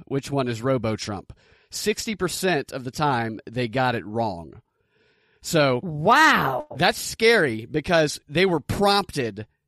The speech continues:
Speaker 1: to choose. Most people aren't prompted in everyday news. So
Speaker 2: Right, they're not even thinking about it.
Speaker 1: Exactly. So if, as long as it fits their framework that they already have and they already believe, then they're not gonna question it. But when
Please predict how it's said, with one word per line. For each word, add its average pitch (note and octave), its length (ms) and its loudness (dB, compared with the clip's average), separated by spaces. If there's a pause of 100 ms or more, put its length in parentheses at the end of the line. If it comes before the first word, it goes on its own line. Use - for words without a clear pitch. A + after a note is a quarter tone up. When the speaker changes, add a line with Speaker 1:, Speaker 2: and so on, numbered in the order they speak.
Speaker 1:
to D3 100 -6
choose. B2+ 560 -2
Most F#3 320 0
people E3 500 2 (380)
aren't F#3 220 2
prompted F#3 500 0
in C3+ 80 -2
everyday C3 380 0
news. B2 360 0
So - 320 0
Speaker 2:
Right, - 180 4
they're A3 80 2
not G#3+ 180 2
even F#3 220 0
thinking G3+ 580 -2
about C3 200 -8
it. D#3 40 2
Speaker 1:
Exactly. D3+ 580 0
So D3 220 4
if, D#3 180 0
as E3 140 -2
long F#3+ 160 4
as E3 80 -4
it D3 120 -6
fits - 340 -4
their E3 140 -2
framework D3+ 640 -2
that B2 140 -10
they C3+ 80 -2
already C3+ 220 0
have C#3+ 540 -2
and B2+ 100 -10
they C3+ 100 0
already C3 200 0
believe, C#3+ 460 -4
then C#3+ 100 -4
they're C3+ 120 -2
not C3 180 -2
gonna A2+ 140 -10
question E3 400 -4
it. A#2 100 -12
But C3 180 -4
when C3+ 280 -4